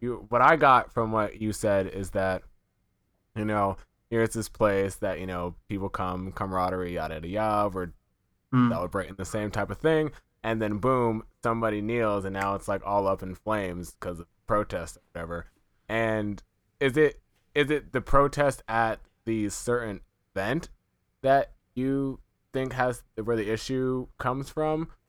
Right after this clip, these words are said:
Speaker 1: Because if we have the freedom to protest, I don't really see what big,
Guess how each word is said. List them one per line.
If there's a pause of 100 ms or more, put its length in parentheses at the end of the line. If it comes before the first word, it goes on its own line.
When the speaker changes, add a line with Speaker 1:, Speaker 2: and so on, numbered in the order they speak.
(140)
Speaker 1:
Because (140)
if
we
have
the
freedom (100)
to
protest, (340)
I
don't
really
see
what (300)
big,